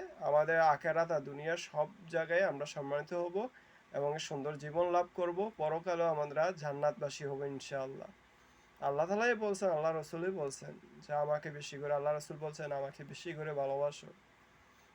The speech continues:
তা আমরা দুনিয়া মানুষকে বেশি ভালোবাসতে গিয়ে কষ্টের সাগরে ভাসি। দুনিয়ার ভালোবাসাটা হলো, ভালোবাসা থাকবেই, এটাই স্বাভাবিক, তবে অতিরঞ্জিত না। পুরুষরা যত ভালোবাসে,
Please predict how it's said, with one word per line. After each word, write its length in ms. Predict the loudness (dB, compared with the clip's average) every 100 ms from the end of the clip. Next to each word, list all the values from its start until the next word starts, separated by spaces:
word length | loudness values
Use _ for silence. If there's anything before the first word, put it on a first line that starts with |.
| 2
তা 260 | 6 8
আমরা 340 | 6 10 10 10
দুনিয়া 300 | 6 4 8
মানুষকে 460 | 8 8 6 0
বেশি 240 | 2 2 6
ভালোবাসতে 600 | 8 10 8 4 0 -2
গিয়ে 300 | 2 4 4 0 _ -20 -20 -20 _
কষ্টের 380 | 2 2 -2 -4
সাগরে 420 | 4 6 6 4
ভাসি। 460 | 6 6 4 -8 -14 -20 _ _ -20 -20 -16
দুনিয়ার 460 | -6 -2 8 10 10
ভালোবাসাটা 680 | 10 10 8 4 2 2 2
হলো, 320 | 2 0 2
ভালোবাসা 440 | 4 4 4 2
থাকবেই, 720 | 0 4 6 4 2 2 2 -6 -14 -10
এটাই 320 | -2 4 4
স্বাভাবিক, 500 | 4 2 2 -2 -10 -18 _ _ _ -20 _ -20 -20 _ -20 _
তবে 220 | 0 2 4
অতিরঞ্জিত 960 | 2 0 -2 -2 2 2 2 -4 -4
না। 240 | -4 -6 -10 -18 -20 -20 -20 _ -20 -20 -20 -8
পুরুষরা 440 | -4 -2 4 6
যত 240 | 6 4 4
ভালোবাসে, 760 | 6 8 10 10 8 6 0